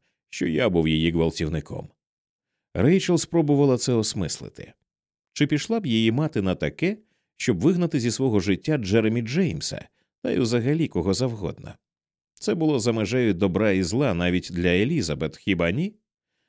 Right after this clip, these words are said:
Але тут Рейчел згадала долі інших людей, які перейшли дорогу Елізабет Чайлдс у часи її дитинства. Був один декан, проти якого Елізабет потихеньку та помаленьку налаштувала викладачів.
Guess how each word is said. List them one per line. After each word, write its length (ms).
Але 220
тут 220
Рейчел 380
згадала 460
долі 400
інших 420
людей, 460
які 260
перейшли 480
дорогу 400
Елізабет 580
Чайлдс 640
у 100
часи 340
її 220
дитинства. 680
Був 320
один 320
декан, 540
проти 300
якого 380
Елізабет 600
потихеньку 680
та 100
помаленьку 800
налаштувала 600
викладачів. 720